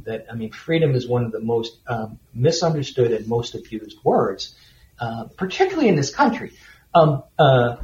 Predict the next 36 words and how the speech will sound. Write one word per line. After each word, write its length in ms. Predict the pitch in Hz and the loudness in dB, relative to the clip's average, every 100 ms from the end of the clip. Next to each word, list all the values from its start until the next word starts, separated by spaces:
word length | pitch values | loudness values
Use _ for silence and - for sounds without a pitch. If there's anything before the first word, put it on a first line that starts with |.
| - _ | -14 _
f-, 240 | - - - | -20 -16 -12
it, 260 | 160 - | -12 -8
currently, 560 | - 330 403 - 147 123 | 0 4 6 4 2 0
freedom, 760 | - - 185 294 165 110 107 - | -4 -2 2 4 4 2 -2 -2
as 260 | 139 147 131 | 0 0 0
used 260 | 156 151 | 0 0
in 100 | 151 | 0
this 180 | 127 127 | 0 -2
country, 540 | - 110 101 104 98 - | -6 -10 -10 -8 -10 -8
is 160 | 160 151 | -4 0
a 60 | 143 | 4
buzzword 640 | 160 180 185 170 147 - | 8 8 6 4 4 2
for, 180 | - 127 131 | 2 2 4
"Yeah, 360 | 277 330 - - - | 4 4 4 -6 -4
if 160 | 165 | -2
you 120 | 180 240 | 2 6
have 200 | 262 202 | 6 6
a 40 | |
white 280 | 170 175 160 | 6 6 6
body, 260 | 156 160 131 | 8 8 6
you 160 | 131 143 | 2 0
can 120 | 131 | 0
do 120 | 123 | 0
anything 440 | 113 127 123 120 | 0 0 -2 -4
you 100 | 107 | -6
want. 320 | 104 127 113 110 | -2 0 0 -4
And 100 | 110 | -10
if 100 | 110 | -8
you 80 | |
don't 160 | 131 156 | 0 2
have 140 | 170 | 4
a 60 | 131 | 4
white 300 | 113 104 - | 2 0 -4
body, 300 | 107 107 101 _ | -8 -10 -16 _
screw 520 | - - - 127 127 117 | -10 -8 -2 2 2 2
you." 280 | 98 - | -2 -10